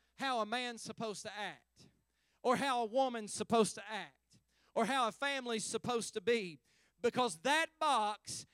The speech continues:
is shaping and changing many lives. But I want to tell you something today. The box at the center of Obed-Edom's house brought blessing. It reminded them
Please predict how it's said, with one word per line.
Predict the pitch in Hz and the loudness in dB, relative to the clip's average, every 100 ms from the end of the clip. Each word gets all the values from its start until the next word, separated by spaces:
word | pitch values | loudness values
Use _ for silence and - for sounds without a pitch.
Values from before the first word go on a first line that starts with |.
| _ | _
is | - 226 | -2 0
shaping | - - 311 311 - 233 202 208 208 _ - | 0 2 4 2 -2 -8 -8 -8 -14 _ -12
and | 220 | -10
changing | 214 277 277 262 185 220 208 - _ | -6 -4 -4 -4 -4 -6 -6 -14 _
many | 185 214 269 269 269 254 _ - | -4 -2 0 -2 -4 -8 _ -6
lives. | 226 254 214 170 160 | 0 0 0 -4 -6
But | 240 | -2
I | 277 | 0
want | 285 | 0
to | 226 | 0
tell | 294 | 0
you | 262 226 | 0 -6
something | 240 220 - 185 - _ | -8 -8 -10 -14 -14 _
today. | - 226 202 175 139 _ - | -6 -4 -4 -6 -10 _ -6
The | 220 | -6
box | 151 262 330 330 - - - _ | 0 2 2 2 -4 -10 -10 _
at | 254 254 | -10 -8
the | 220 | -10
center | 196 - 320 330 330 302 _ - | -12 -12 -10 -6 -6 -8 _ -8
of | 233 | 0
Obed-Edom's | 277 285 277 262 302 320 247 214 | 2 4 4 2 0 0 -2 -2
house | - 214 190 214 233 - _ - | -4 -2 0 -2 -4 -12 _ 0
brought | 202 262 214 | 4 6 4
blessing. | 208 269 285 - 190 135 _ _ _ _ | 0 0 0 -4 -8 -14 _ _ _ _
It | 254 311 | -2 2
reminded | 294 262 277 311 302 240 | 4 4 4 4 2 -2
them | 277 247 | -4 -6